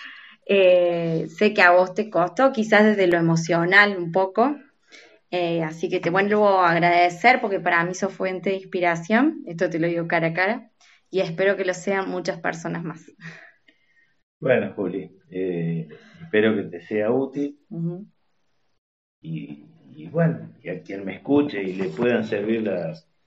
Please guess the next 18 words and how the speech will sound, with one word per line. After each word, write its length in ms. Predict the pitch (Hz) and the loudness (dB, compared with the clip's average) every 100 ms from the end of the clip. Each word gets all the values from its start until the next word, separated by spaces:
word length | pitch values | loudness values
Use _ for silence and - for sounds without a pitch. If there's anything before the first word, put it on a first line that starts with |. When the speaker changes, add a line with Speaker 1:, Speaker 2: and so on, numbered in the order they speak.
| _ - | _ -12
Speaker 2:
las 160 | 92 | -12
palabras, 720 | - 104 120 127 127 117 - - | -4 2 6 6 6 2 -2 -12
eh, 380 | - 87 80 82 | -10 -6 -6 -6
yo 160 | 95 107 | -2 0
no, 320 | 113 - 95 | 0 -2 -10
yo, 380 | 95 110 107 101 | -2 0 0 -2
esta 300 | 113 117 107 | -4 -4 -2
no 100 | 110 | 0
es 140 | 120 | -2
mi 320 | 113 107 107 101 | -2 -2 0 -2
especialidad, 960 | - 101 - 95 92 95 107 113 - _ _ _ _ | -4 -6 -6 -6 -8 -6 -2 -2 -4 _ _ _ _
pero 760 | 95 95 92 90 87 87 82 - _ _ _ _ | -6 -2 0 0 -2 -4 -8 -12 _ _ _ _
a 140 | - 90 | -10 -8
quien 160 | 90 | -6
le 80 | 92 | -6
pueda 300 | 85 120 120 | -2 2 2
ser 260 | 113 110 110 | 2 0 2
útil 520 | 113 110 104 92 - | 0 -2 -4 -6 -8